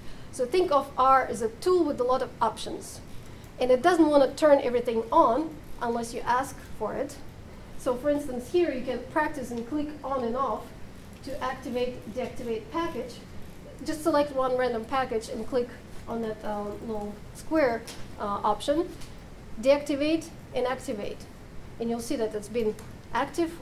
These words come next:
or, uh, deactivated. So that's how you can do it and use this for, um, for your current session.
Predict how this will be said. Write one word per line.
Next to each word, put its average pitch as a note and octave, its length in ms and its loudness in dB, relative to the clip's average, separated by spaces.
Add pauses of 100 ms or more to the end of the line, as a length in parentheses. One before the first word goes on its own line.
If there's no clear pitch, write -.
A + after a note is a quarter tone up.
or, A#3 240 -2 (500)
uh, G#3+ 340 -2 (160)
deactivated. A3+ 600 -6 (760)
So A#3+ 80 -6
that's B3+ 180 -4
how A#3+ 140 0
you A3 120 0
can G#3+ 200 -4
do D4 140 2
it D#4 180 -2 (280)
and A3 180 0
use A#3+ 160 -4
this G#3+ 340 -4 (180)
for, G3+ 360 -4
um, G3 260 -6 (880)
for A#3 120 -6
your G#3+ 260 -4 (160)
current A#3+ 320 0 (200)
session. - 440 -4